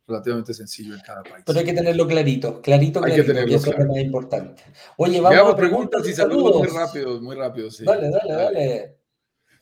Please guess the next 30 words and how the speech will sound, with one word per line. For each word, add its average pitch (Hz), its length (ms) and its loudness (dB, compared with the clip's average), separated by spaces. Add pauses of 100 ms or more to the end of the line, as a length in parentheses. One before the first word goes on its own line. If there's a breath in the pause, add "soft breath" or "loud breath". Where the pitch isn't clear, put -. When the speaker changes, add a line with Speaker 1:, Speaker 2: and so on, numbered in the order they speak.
(200)
Speaker 1:
Muy 127 180 -14
Speaker 2:
Dale, 143 160 -2
Speaker 1:
bien, 143 60 -2
Speaker 2:
dale, 143 160 0
Speaker 1:
entonces, 127 420 -6
Speaker 2:
déjame, 143 240 -6
Speaker 1:
eh, 123 300 -2 (100)
Speaker 2:
déjame 143 420 -4
ir 135 60 -2
ahí. 139 300 -2
Mira, 139 240 -2
Mateo 143 360 -2
nos 139 120 0
dice, 156 300 -2
desde 139 300 0
Colombia, 190 460 0
Speaker 1:
Ujú. 165 80 0
Speaker 2:
Medellín, 185 680 -2 (380 loud breath)
quisiera 190 300 -4
saber 196 200 2
cuánto 196 280 2
es 185 60 -4
el 185 140 -6
mínimo 190 320 -4
monto 190 340 -2
que 175 420 -6
se 170 160 -12
debe 175 140 -8
invertir. 170 480 -8
Ahí 269 260 -12